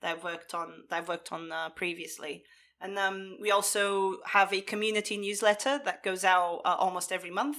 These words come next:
with just, like, the latest Sega news about all, uh, all of the Sega titles, and that is something that, um, I work on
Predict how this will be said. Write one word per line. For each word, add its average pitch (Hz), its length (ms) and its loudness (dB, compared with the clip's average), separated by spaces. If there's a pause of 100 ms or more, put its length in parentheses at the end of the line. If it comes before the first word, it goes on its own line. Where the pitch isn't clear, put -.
(300)
with 202 180 -2
just, 220 180 -2
like, 220 140 0
the 240 80 2
latest 269 420 4
Sega 208 240 4
news 196 440 0
about 185 420 6
all, 190 280 6
uh, 175 180 4
all 185 240 2
of 180 100 -4
the 190 60 -6
Sega 175 280 -2
titles, 170 540 -4
and 180 160 -6
that 170 140 2
is - 80 -4
something 170 500 -6
that, 165 340 0
um, 165 360 -2
I 170 100 0
work 165 380 -2
on 160 260 -6